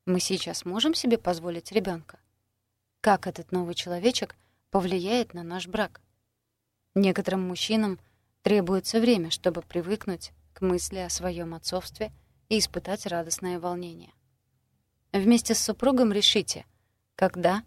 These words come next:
следует сообщить новость остальным. Возможно, вы предпочтете немного подождать, прежде чем рассказывать о вашей беременности друзьям и семье. Возможно, вы почувствуете, что не готовы к неизбежным вопросам и советам,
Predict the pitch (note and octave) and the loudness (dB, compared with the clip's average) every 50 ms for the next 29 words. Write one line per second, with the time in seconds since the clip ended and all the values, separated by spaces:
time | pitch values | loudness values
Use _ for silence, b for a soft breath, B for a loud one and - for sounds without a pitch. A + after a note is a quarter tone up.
0 | _ _ - - - G3 F#3+ F#3+ F3 F3 F3+ E3+ - - G3 F3 E3 - - E3+ | _ _ -6 -4 -2 -2 -2 -2 -2 -4 -6 -6 -6 -4 -4 -6 -6 -6 -8 -8
1 | - - - F3 E3+ E3 G3 G3+ - - F3 - - F3+ F#3 G3 G3 F#3+ E3+ - | -8 -8 -6 -6 -6 -6 -6 -4 0 0 0 2 2 2 4 4 2 0 -2 -4
2 | - - _ _ _ _ _ _ _ _ _ _ _ G3 F#3+ G3 G3 F3 F3+ F#3+ | -10 -16 _ _ _ _ _ _ _ _ _ _ _ 2 4 4 4 4 4 2
3 | F3+ F3+ F3 A3+ B3+ A3 G#3+ - - - D#3 - _ - E3 - - - E3 E3 | 2 2 2 2 2 2 2 -2 -2 -6 -14 -6 _ -2 -2 -2 -2 -2 -4 -4
4 | - - F#3 F#3 F#3 F3+ F3 E3+ E3 E3 F3 - - E3 F3+ G3 G3+ F#3 G#3+ G#3 | -4 -4 -4 -4 -2 -2 -4 -6 -6 -8 -10 -10 -4 0 0 0 2 2 0 -2
5 | F#3 - - _ _ _ _ _ _ _ - G3 A3+ B3 G#3+ G#3+ G3+ - - E3+ | -2 -4 -10 _ _ _ _ _ _ _ 2 2 4 4 4 2 0 0 -2 -6
6 | E3 E3+ F3 E3+ - - G3 G#3+ G3+ G3+ F3 E3+ - E3+ E3 E3+ - - F3+ D#3 | -6 -6 -8 -10 -2 2 2 2 2 0 -4 -6 -8 -8 -6 -4 -4 -4 -4 -6
7 | F3+ E3 F#3 G3 G3+ G3 F3+ - - - E3+ D#3+ - F3 E3+ D#3+ E3+ E3 D#3+ E3 | -6 -6 -6 -4 -4 -4 -6 -6 -6 -6 -6 -6 -4 -6 -6 -4 -4 -6 -6 -6
8 | E3+ - - F#3+ F#3+ E3 E3+ E3 - _ _ _ _ _ _ _ _ _ _ _ | -8 -6 -4 -2 -2 -2 -4 -8 -16 _ _ _ _ _ _ _ _ _ _ _
9 | _ _ - F#3+ F3+ G3+ F#3 E3+ F#3 F3+ F3 E3 F#3 G3+ A3+ - _ _ _ _ | _ _ 0 4 4 4 4 2 0 -2 -4 -6 -8 -10 -12 -12 _ _ _ _
10 | _ _ _ _ F#3+ G3 G3+ - - F3+ - - A3 - - - F#3+ F3+ - F3 | _ _ _ _ 2 2 2 2 2 -2 0 -2 -2 -4 -2 0 0 0 0 -2
11 | F3 - - F3+ F3+ F3 E3+ F#3 F#3 - - A#3+ G3+ F3 E3 - F#3 F3 F3 E3+ | -4 -4 -4 -4 -4 -4 -6 -8 -4 2 2 2 2 2 -2 -4 -4 -4 -4 -4
12 | E3 E3 F3+ E3+ E3 F3+ E3+ E3+ D#3+ E3+ - - F#3+ G#3 F#3+ - F#3+ F3 E3+ - | -2 -2 0 0 0 -2 -4 -6 -6 -10 -6 -4 -4 -2 -2 -2 -2 -4 -4 -4
13 | - F#3 F#3+ F#3+ F#3+ F3 - E3 E3 - | -2 -2 -2 -2 -4 -6 -8 -12 -20 -20